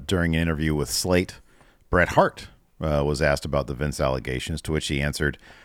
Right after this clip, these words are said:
"I'm gonna speak my truth. I'm not worried about Vince's feelings. He never cared about mine. I don't have any problem with everybody kicking his head around in the parking lot. I'm okay with the truth coming out. I don't think this is the only incident of this kind of predatory behavior.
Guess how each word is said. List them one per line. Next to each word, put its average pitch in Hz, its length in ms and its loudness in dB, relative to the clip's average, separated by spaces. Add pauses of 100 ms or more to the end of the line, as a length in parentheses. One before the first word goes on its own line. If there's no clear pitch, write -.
(100)
"I'm 98 180 2
gonna 117 160 2
speak - 300 2
my 98 140 4
truth. 76 500 0
I'm 73 140 0
not 80 160 2
worried 82 260 4
about 80 240 2
Vince's 76 380 -2
feelings. 69 440 -2
He 78 80 -4
never 76 220 0
cared 78 280 0
about 67 260 -2
mine. 65 420 -6 (380)
I 71 40 -6
don't 85 180 2
have 87 200 4
any 98 140 4
problem 95 400 2
with 92 160 0
everybody 87 520 0
kicking 92 380 -2
his 82 180 -2
head 76 240 4
around 73 320 0
in 73 80 -2
the 76 60 -4
parking 73 340 -2
lot. 60 300 -8 (480)
I'm 90 180 4
okay 98 360 4
with 92 160 0
the - 80 -2
truth - 320 0
coming 78 260 2
out. 73 200 2
I 73 60 0
don't 82 160 -2
think 87 200 -2
this 82 160 -4
is 80 60 -6
the 78 140 2
only 120 280 4
incident 101 360 2
of 76 80 2
this 78 180 0
kind 87 440 0
of 82 140 -4
predatory 80 520 0
behavior. 69 640 0